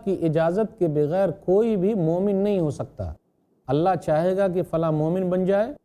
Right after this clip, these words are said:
تو مومن بن جائے گا، جب تک اللہ نہ چاہے کوئی مومن ہو ہی نہیں سکتا ہے، اسلام میں داخل ہو ہی نہیں سکتا ہے، اس لیے اسلام میں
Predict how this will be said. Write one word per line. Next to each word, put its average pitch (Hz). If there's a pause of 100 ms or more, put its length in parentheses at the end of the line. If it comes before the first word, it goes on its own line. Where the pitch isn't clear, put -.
(360)
تو 110
مومن 113
بن 196
جائے 202
گا، - (300)
جب 131
تک 190
اللہ 175
نہ 214
چاہے 135 (580)
کوئی 151
مومن 147
ہو 120
ہی 170
نہیں 160
سکتا 104
ہے، 82 (320)
اسلام 139
میں 165
داخل 135
ہو 123
ہی 190
نہیں 175
سکتا 117
ہے، 87 (360)
اس 151
لیے 175
اسلام 151
میں 160